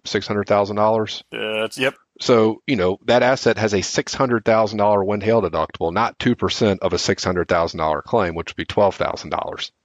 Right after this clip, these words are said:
Speaker 1: That's a big difference. So you need to understand that, and it really is becoming more important because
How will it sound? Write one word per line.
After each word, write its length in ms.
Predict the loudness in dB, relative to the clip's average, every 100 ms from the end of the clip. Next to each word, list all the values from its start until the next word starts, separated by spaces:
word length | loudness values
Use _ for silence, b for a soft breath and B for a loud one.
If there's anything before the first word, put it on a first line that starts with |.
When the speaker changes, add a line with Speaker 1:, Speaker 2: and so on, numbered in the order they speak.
| -4
Speaker 1:
That's 220 | -2 -2
a 100 | -4 _
big 260 | 0 0 0
difference. 640 | 0 0 -2 -8 -6 -8 -8 -4
So 400 | 0 2 2 -2 b b b b b b b -12
you 160 | -4
need 160 | 0 2
to 80 | 2
understand 560 | 0 -2 0 0 2
that, 180 | 0 0
and 140 | -2 -6
it 80 | -10
really 540 | -4 2 6 6 4
is 100 | 2
becoming 420 | -2 -2 -2 -2
more 200 | -2 -4
important 480 | -4 0 0 0 -2
because 580 | -8 -4 -2 -2 -4